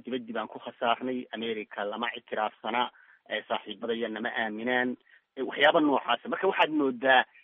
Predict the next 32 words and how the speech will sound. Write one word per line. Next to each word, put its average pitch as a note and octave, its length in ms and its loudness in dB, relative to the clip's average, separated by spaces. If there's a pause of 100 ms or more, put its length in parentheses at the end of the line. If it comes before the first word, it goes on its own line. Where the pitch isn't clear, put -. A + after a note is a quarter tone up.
(160)
inuu D#3 240 0
aad F3 180 10
uga D3+ 140 2 (120)
jawaabayay B2+ 560 2
arrintaas A#2+ 480 0 (100)
oo A#2 120 0
uu A2+ 160 -4
lahaa, A#2 400 6 (360)
"Arrimaha C3 340 0
dibadda A#2+ 360 -4
wax C#3 160 0
weynna B2+ 300 -2
waa A#2+ 180 2
ka C#3+ 220 -10
samaynay, C3+ 560 -2 (420)
en, A2+ 380 2
cabsidaan B2 560 -4
aad A#2+ 100 -6
abuureysaan A#2 760 -2
oo G#2+ 460 -4
aad A2 260 -4
ka C#3+ 100 -4
dhigaysaan A2+ 500 -4
in A2+ 80 -8
America, A2+ 520 -6 (480)
en, A2+ 320 -8 (160)
wiil D3 260 -2
yaroo A#2+ 180 2
garaash B2+ 360 0
ku B2+ 120 -10
jira A#2+ 340 -6
iyo, G#2 400 -14